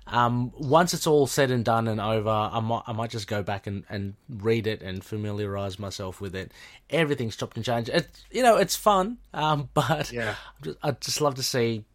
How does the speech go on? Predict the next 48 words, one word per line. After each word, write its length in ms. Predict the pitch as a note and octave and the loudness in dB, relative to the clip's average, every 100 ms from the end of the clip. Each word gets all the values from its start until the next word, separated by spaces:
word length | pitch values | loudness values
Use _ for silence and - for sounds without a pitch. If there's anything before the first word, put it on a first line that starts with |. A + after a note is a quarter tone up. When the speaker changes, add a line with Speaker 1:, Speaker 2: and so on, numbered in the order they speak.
| - - | -20 -10
Speaker 1:
it 140 | - - | -10 -6
once 300 | A2 A2+ G2+ | -6 -4 -8
it's 140 | - | -6
all 160 | G#2 G2 | -6 -4
kind 220 | - F#2+ | -6 -6
of 100 | F2+ - | -8 -10
wrapped 340 | G2+ D#2+ - | -8 -8 -6
up. 160 | - A#2 E4+ - - | -4 -4 -4 -8 -2
<laughs> 120 | - | 0
Once 180 | D#3+ - | 2 -2
it's 140 | C3 A2 | -8 -6
wrapped 300 | G2 F#2 - | -6 -6 -2
up. 60 | |
Speaker 2:
Yeah, 140 | A#2+ A2 G#2+ | -2 -2 0
well, 320 | A#2 A#2 A2 - - | 4 6 6 2 -2
that's 240 | B2 C3 | 2 6
a 80 | C#3+ | 6
lot 480 | B2+ B2 C3+ C#3 - | 4 6 8 8 4
to 100 | D3 | -4
read, 500 | C3 C#3 C3 A#2 G#2 | -2 0 0 -2 -6
too. 340 | - A#2+ G#2 G#2 | -4 -2 -2 -2
So. 160 | E3 | 6
Speaker 1:
Yeah, 360 | D3 C#3+ C3+ C3 | 12 12 12 10
there 160 | B2 A2+ | 6 4
is 320 | G#2 F2 - | 2 0 -4
as 200 | G2+ - | -6 -4
well. 360 | G#2 G2+ F#2+ G2 | -4 -2 -4 -4
I 80 | |
mean, 200 | A#2+ A#2+ | -2 0
the, 120 | A2+ A#2+ | 2 4
like, 240 | B2+ A2+ | 4 4
'cause 160 | C3 A#2+ | -4 2
I 80 | |
wanna 340 | C3 C#3 C#3+ A#2+ - | 2 4 2 0 0
read, 300 | A#2 A2+ G#2+ - | 0 0 -2 -10
um, 560 | G2 G2 G2 F#2+ F#2 F#2 - - - - - - - - - _ _ _ _ _ | -4 -2 -2 -2 -6 -10 -16 -20 -20 -14 -14 -14 -20 -20 -20 _ _ _ _ _
it's 160 | - - | -10 -8
not 140 | - | -6
Tini 200 | - A#2+ | -6 -6
Howard. 420 | F#2+ G#2 A2 A2 G#2 | -4 -4 0 0 -2
Who 200 | A#2+ A2+ | -2 -2
is 120 | F#2+ | -2
it? 160 | G2 - | -8 -6
Um, 400 | A2+ G#2+ G#2 F#2+ - _ _ _ - - | -6 -4 -4 -6 -16 _ _ _ -20 -6
I 60 | C3+ | -2
wanna 220 | C#3 C3 | 0 0
read, 360 | B2 A#2 F#2 | 2 0 -4
uh, 500 | G#2 G#2 G2+ G2 F#2+ | -6 -4 -2 -2 -4